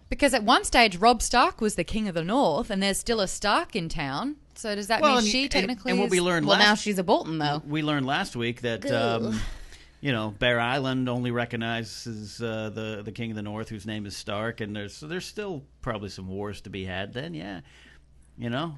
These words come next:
Speaker 2: it, it, that, the North is a, it's, it's so key and it's so wide open too. There's still so many, there's the, the Umbers and, and all the people
Speaker 1: Mm-hmm.
Speaker 2: up in the Last Hearth, and there's, there's still more people that could, uh,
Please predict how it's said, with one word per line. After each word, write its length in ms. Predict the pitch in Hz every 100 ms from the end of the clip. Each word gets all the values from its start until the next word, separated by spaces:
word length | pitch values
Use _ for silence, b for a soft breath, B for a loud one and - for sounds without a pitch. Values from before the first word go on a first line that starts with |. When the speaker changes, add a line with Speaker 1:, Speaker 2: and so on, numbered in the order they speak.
| -
Speaker 2:
it, 180 | 127 120
it, 200 | 147 135
that, 240 | 175 180 151
the 80 |
North 320 | 165 202 214 185
is 180 | 147
a, 360 | 151 139 135 113
it's, 200 | 131 - -
it's 200 | 131 -
so 160 | 160
key 360 | - 165 160 160
and 100 | 120
it's 120 | -
so 160 | - 135
wide 280 | 135 123 120
open 300 | 117 117 98
too. 280 | 120 98 - b b b
There's 140 | 113
still 240 | - - 131
so 180 | 131 123
many, 300 | 117 110 104
there's 260 | 104 95
the, 280 | 98 101 98
the 160 | 92 104
Umbers 500 | 113 110 107 95 95
and, 260 | 98 95
and 200 | 80 95 95
all 120 | 98
the 60 | 92
people 260 | 110 92
Speaker 1:
Mm-hmm. 40 | 104
Speaker 2:
up 100 | 101
in 60 |
the 60 | 95
Last 300 | 98 95 -
Hearth, 280 | 107 98 92
and 100 | 95
there's, 140 | 95
there's 140 | 95 98
still 220 | - 127
more 160 | 110 104
people 420 | - 101 107 92 B B B B
that 140 | 92
could, 220 | 98 87 101
uh, 220 | 92